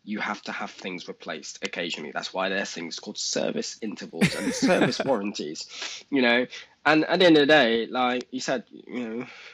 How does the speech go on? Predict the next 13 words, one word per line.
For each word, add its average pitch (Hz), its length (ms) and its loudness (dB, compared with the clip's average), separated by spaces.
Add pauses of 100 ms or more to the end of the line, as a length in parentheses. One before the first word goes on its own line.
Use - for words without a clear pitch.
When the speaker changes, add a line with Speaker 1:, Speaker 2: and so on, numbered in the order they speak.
(340)
Speaker 1:
like, 107 200 -6
spring 147 260 -2
bars 117 240 -4
are 107 40 -12
ten 107 180 -8
a 104 40 -6
penny. 113 300 -8 (220)
Speaker 2:
Yeah. 147 180 -4 (240)
Speaker 1:
You 117 80 -6
know, 107 420 -2
gaskets - 600 0
are 110 300 2
literally 104 1000 -6